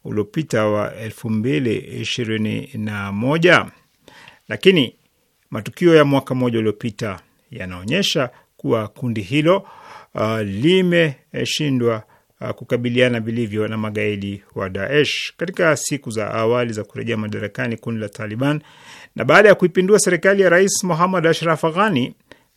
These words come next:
kundi hilo liliahidi kwamba litaleta usalama na amani kwa kaumu, makabila, makundi na maeneo yote ya Afghanistan na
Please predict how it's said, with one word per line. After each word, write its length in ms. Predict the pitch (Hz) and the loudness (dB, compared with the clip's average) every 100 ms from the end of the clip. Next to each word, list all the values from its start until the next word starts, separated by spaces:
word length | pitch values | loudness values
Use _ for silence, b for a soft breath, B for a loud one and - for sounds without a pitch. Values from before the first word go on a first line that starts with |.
| - | -6
kundi 220 | 175 185 | -2 2
hilo 260 | 180 226 214 | 4 8 8
liliahidi 520 | 196 185 180 214 262 | 8 6 6 2 2
kwamba 360 | - 196 180 | 2 4 4
litaleta 640 | 170 170 185 175 190 190 170 | 4 4 4 4 2 2 0
usalama 560 | 151 175 170 185 175 | 0 0 2 2 2
na 200 | 160 156 | 2 2
amani 440 | 156 165 156 151 165 | 2 2 0 -2 -4
kwa 200 | - 143 | -2 -2
kaumu, 460 | - 156 180 185 | 2 0 0 -4
makabila, 540 | 151 117 127 143 175 165 | -6 -6 -6 -4 -2 -2
makundi 520 | 127 - 175 185 170 | -4 -6 -6 -6 -4
na 100 | 143 | -2
maeneo 360 | 139 135 143 | 0 0 0
yote 180 | 160 160 | -2 -2
ya 60 | 156 | -4
Afghanistan 560 | - 143 147 131 170 | -4 -6 -6 -6 -6
na 220 | 156 143 | -4 -6